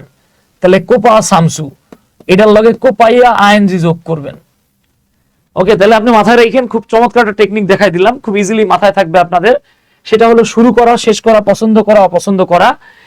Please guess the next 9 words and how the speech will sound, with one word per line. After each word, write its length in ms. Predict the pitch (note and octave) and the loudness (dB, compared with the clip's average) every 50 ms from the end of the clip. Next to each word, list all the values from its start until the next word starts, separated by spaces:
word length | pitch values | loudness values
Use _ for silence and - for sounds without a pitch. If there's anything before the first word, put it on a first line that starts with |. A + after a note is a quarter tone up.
| _ _ - | _ _ 0
এইটার 460 | G3 G#3+ G#3+ G#3+ G#3+ G#3 G#3 G#3+ G#3 - _ _ _ _ _ _ _ _ _ _ _ _ _ _ _ _ _ _ | 0 0 2 2 2 2 2 2 0 -4 _ _ _ _ _ _ _ _ _ _ _ _ _ _ _ _ _ _
শতভাগ 460 | - - F#3 - A3 A3 G#3+ B3 B3 B3 | -10 -6 -4 -2 0 2 2 2 0 0
সমার্থক 600 | - - G3+ G3 G3+ G3 - - - A3+ A3+ - | -2 -2 0 0 0 -2 -2 -4 -4 -4 -2 -2
এবং 280 | G#3+ F#3+ F3 F#3 F#3+ F3 | -2 -2 0 0 -2 -2
কাছাকাছি 520 | - F#3 - G#3 G#3 G#3 G#3+ - - A3+ | -2 -4 -4 -4 -4 -4 -4 -6 -6 -10
সমার্থক 500 | - - F3+ F3 F3+ E3 E3+ - G3+ G#3 | -8 -6 -4 -2 -2 -2 -2 -2 -2 -2
বা 160 | F#3+ F3 F#3 E3+ | 0 0 -2 -2
প্রায় 300 | F3 - G3+ G3+ A#3 A3+ | -2 0 0 0 0 0
সমার্থক 540 | - - G3 G3 F#3+ F#3+ - - G#3+ G#3 | -2 -2 -2 -2 -2 -2 -2 -4 -4 -4